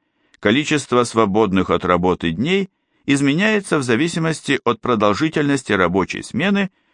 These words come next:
при сохранении количества свободных от работы часов.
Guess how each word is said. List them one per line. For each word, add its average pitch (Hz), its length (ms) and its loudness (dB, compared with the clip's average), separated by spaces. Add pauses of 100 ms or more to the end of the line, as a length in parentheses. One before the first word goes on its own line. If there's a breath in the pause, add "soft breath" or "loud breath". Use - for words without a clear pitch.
(180 soft breath)
при 127 240 2
сохранении 165 1120 0 (300)
количества 123 680 0
свободных 110 760 0
от - 200 -2
работы 90 580 0 (120)
часов. - 520 -6